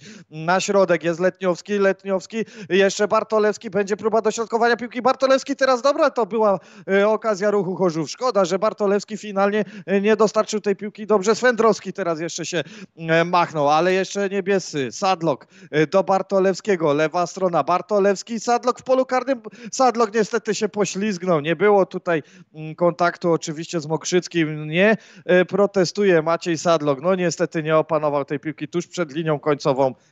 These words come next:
Poślizgnął się. No i finalnie, e, nic z tej sytuacji, e, dobrego, e, pożytku ta sytuacja, mm, dla Ruchu nie miała żadnego.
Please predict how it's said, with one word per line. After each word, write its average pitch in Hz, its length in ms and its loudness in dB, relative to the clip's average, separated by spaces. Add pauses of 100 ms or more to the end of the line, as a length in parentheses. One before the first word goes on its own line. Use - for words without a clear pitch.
Poślizgnął 190 680 2
się. 127 240 -2 (280)
No 147 400 -2
i 151 100 2
finalnie, 135 600 -2 (320)
e, 143 200 0
nic 160 280 -4
z 156 340 0
tej 143 220 2
sytuacji, 135 680 -2 (200)
e, 143 160 2
dobrego, 190 640 2 (160)
e, 147 100 -2
pożytku 160 800 -4 (200)
ta 135 120 -6
sytuacja, 135 640 0 (240)
mm, 143 260 -12
dla 143 200 4
Ruchu 151 240 2
nie 143 140 -2
miała 143 200 2
żadnego. 139 540 -2